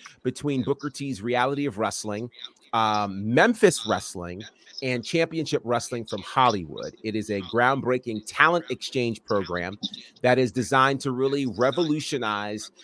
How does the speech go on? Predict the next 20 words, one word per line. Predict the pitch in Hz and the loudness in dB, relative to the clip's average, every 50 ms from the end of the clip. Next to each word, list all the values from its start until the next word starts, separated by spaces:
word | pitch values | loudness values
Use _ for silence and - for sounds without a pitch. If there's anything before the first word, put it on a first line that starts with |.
| - - - - - | -20 -20 -10 0 4
uh, | 120 120 120 | 4 4 6
the | 120 113 | 4 4
wrestling | 107 120 123 - - 131 127 120 117 | 2 2 2 0 -2 -4 -4 -4 -2
landscape | 113 117 117 113 110 - - 117 113 - | -2 -2 -2 -2 -4 -4 -4 -4 -2 0
by | - 113 113 | 0 0 0
showcasing | - - - 139 131 - 156 139 123 - 131 113 107 - | 0 0 -2 -2 0 0 -4 -4 -2 -4 -6 -8 -8 -10
top | - - - 151 160 196 - - - - | -6 0 4 6 6 6 4 2 -14 -14
talents | - - - 175 170 147 139 135 - - - - - - - - | -6 2 4 4 4 4 2 -2 -4 -8 -14 -14 -14 -20 -14 -8
from | - 127 117 | -6 -4 -4
across | 107 - - - 165 156 160 165 160 - - | -4 -4 2 6 6 8 8 6 4 0 -10
these | - 139 151 127 - - | -10 -8 -8 -8 -8 -10
three | - - 139 139 135 127 | -8 -6 -6 -6 -6 -6
brands | 101 107 117 117 110 107 110 110 107 - _ - - _ - | -4 -2 -2 0 0 -2 -2 -4 -8 -12 _ -20 -14 _ 2
on | 127 131 127 123 - | 2 2 2 2 -2
each | 156 156 151 - | -6 -4 -2 -2
of | 156 120 | -2 2
their | 123 123 120 | 2 2 2
different | - 120 110 - - 107 - | 2 0 -2 -2 -4 -6 -4
television | - - 107 101 98 87 92 87 - 87 85 85 | -2 -2 0 0 0 -4 -4 -8 -8 -10 -12 -12
shows. | - - 78 62 50 - 67 - | -10 -8 -8 -8 -8 -10 -12 -12